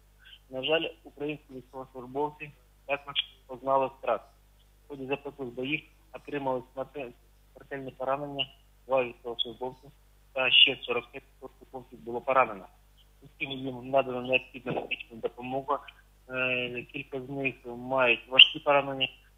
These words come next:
перебувають у лікарняних, е, закладах, надається їм, відповідно, фахова медична допомога, прогноз лікарів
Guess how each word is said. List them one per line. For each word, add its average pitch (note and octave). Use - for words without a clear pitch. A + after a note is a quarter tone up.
перебувають C3
у B2
лікарняних, B2
е, A#2+
закладах, C3+
надається B2+
їм, A#2+
відповідно, B2
фахова A#2+
медична B2
допомога, C3+
прогноз B2
лікарів B2+